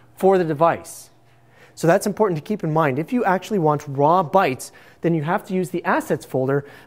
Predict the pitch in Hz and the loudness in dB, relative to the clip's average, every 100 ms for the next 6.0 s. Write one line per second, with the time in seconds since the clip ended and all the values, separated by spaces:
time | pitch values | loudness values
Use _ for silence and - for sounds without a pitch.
0 | - 170 175 190 180 - 247 285 160 - | 0 2 4 4 4 2 2 2 0 -2
1 | 180 185 165 180 165 160 143 170 180 185 | -2 -2 -2 -4 -4 -4 -2 0 0 0
2 | 180 170 175 - - 151 190 - 165 233 | 0 2 0 -2 0 2 0 -4 -2 2
3 | 233 160 - - - 165 160 165 147 160 | 2 2 -2 -12 -6 -4 -4 -4 -4 -2
4 | 165 165 156 143 - - - 147 123 151 | -2 0 -2 -2 -10 -12 0 0 2 0
5 | 147 127 110 - 101 120 113 151 131 | 0 0 -2 -4 -12 -10 0 2 2